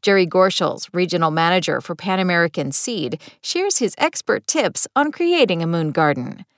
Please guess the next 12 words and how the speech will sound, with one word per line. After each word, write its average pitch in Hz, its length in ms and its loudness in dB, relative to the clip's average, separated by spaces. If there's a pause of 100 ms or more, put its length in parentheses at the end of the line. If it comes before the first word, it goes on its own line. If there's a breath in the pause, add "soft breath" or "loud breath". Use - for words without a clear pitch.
(600)
A 254 40 6
moon 349 300 2
garden 247 360 2
is 190 180 -4
a 185 80 0
garden 165 400 0
with 151 200 -4
primarily 180 540 0
white 156 400 0
or 165 80 -4
silver 160 380 -2
plants 170 500 -6